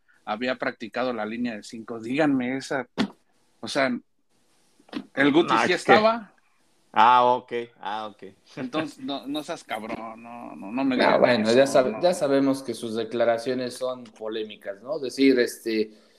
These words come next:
Speaker 3: que no lleva al Santi Jiménez porque no ha tenido los minutos que debería en su club, cuando ha sido de los que más hacen la
Speaker 2: Dice,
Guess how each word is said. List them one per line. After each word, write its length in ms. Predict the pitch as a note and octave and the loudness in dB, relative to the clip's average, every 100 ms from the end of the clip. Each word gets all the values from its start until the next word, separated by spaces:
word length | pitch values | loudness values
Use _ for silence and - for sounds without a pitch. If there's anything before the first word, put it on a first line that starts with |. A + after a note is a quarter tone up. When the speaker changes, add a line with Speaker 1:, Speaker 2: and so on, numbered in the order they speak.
| _ - | _ 0
Speaker 3:
que 120 | B2+ | 4
no 100 | C3+ | 6
lleva 340 | C#3+ A#2+ A#2+ | 6 6 4
al 140 | A#2 A2 | 0 -4
Santi 300 | C3 B2 B2 | -10 -10 -10
Jiménez 480 | C3+ C3 C3 B2 | -8 -6 -6 -8
porque 320 | - G#2+ A#2 A2 | -8 -8 -4 -2
no 100 | A#2+ | -2
ha 80 | |
tenido 720 | B2 A#2+ A#2+ A#2+ A2+ G#2+ G#2+ | -2 -2 0 0 2 2 2
los 240 | G#2+ A2 G#2+ | 0 -2 -2
minutos 440 | A2+ A#2+ A2+ A#2+ | -4 -4 -4 -4
que 120 | - | -2
debería 400 | G#2+ G#2 A2 A#2 | -2 -2 -6 -8
en 100 | A2+ | -8
su 180 | A2 A2 | -14 -16
club, 380 | - C3+ D3+ - _ _ _ | 2 2 2 -4 _ _ _
cuando 300 | A2+ A2 A#2 | 0 6 4
ha 40 | |
sido 300 | A#2+ C3 B2 A2 | 4 2 2 2
de 140 | G#2 | 0
los 160 | G#2 - | -2 -4
que 160 | A2 | -4
más 440 | A2 A#2 A#2+ A#2 - | 0 0 0 0 -2
hacen 280 | A#2 A#2 | -4 0
la 60 | C#3+ | 0
Speaker 2:
Dice, 160 | - | 4